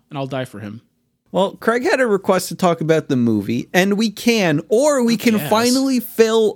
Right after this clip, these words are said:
Speaker 2: all of the listeners in into the s-, conclusion of the saga of the package that Craig was supposed to send me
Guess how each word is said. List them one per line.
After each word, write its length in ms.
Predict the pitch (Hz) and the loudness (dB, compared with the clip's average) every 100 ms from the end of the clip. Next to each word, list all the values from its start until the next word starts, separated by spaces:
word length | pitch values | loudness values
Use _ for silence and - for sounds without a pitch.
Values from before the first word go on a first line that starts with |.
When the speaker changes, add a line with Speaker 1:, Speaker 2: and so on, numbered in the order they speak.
| - | 2
Speaker 2:
all 240 | 180 208 | 2 4
of 140 | 220 190 | 0 2
the 100 | 208 | 2
listeners 560 | 196 190 196 202 190 - | 2 2 0 -2 -2 0
in 380 | 165 175 202 233 - - - - | 0 2 2 0 -6 -20 -16 0
into 340 | 175 180 202 | 2 4 2
the 180 | 170 175 | 4 2
s-, 140 | 165 - _ _ _ - | 0 -6 _ _ _ 0
conclusion 720 | 202 180 - 226 233 240 226 | 2 2 -2 2 2 2 2
of 240 | 202 185 175 | 2 0 0
the 100 | 185 | 0
saga 480 | - 185 190 196 170 | 2 2 2 2 2
of 200 | 165 147 | 0 2
the 100 | 151 | -2
package 640 | - 180 185 - 196 190 190 - | 0 0 0 0 0 2 -2 -2
that 300 | 143 160 - | 0 0 0
Craig 260 | - 180 180 | 0 0 2
was 180 | 185 190 | 0 0
supposed 400 | 180 185 180 - | 2 2 0 -2
to 100 | 160 | -2
send 320 | - 170 185 | 0 0 2
me 180 | 190 | -2